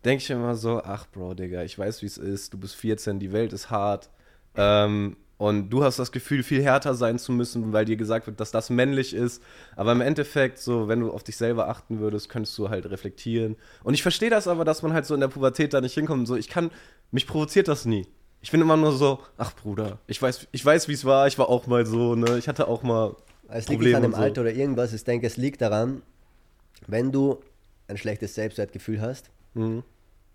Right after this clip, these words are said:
Speaker 2: zwei Wege, um das zu erhöhen. Erstens, du erhöhst es selbst in dir drin und versuchst, entweder kompetenter zu werden und sowas, mehr Selbstvertrauen zu bekommen.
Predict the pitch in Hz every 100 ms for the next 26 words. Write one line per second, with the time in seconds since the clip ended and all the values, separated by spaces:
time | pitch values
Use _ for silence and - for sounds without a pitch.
0 | _ - 110 107 120 123 104 95 85 73
1 | _ _ _ _ _ _ - 92 - -
2 | 107 101 120 101 92 _ _ - 131 131
3 | 127 143 143 - _ _ _ _ _ _
4 | _ - 110 110 123 117 - 117 117 -
5 | 123 117 110 113 135 151 - - - -
6 | - - 101 101 104 117 113 - - -
7 | - _ - _ _ _ _ _ _ _
8 | _ - 117 117 117 110 101 - _ _
9 | _ - 113 98 110 110 110 104 110 107
10 | 107 107 120 123 - _ _ _ _ _
11 | _ _ _ _ _ _ - 107 104 113
12 | 117 - 110 101 117 120 123 120 117 131
13 | 139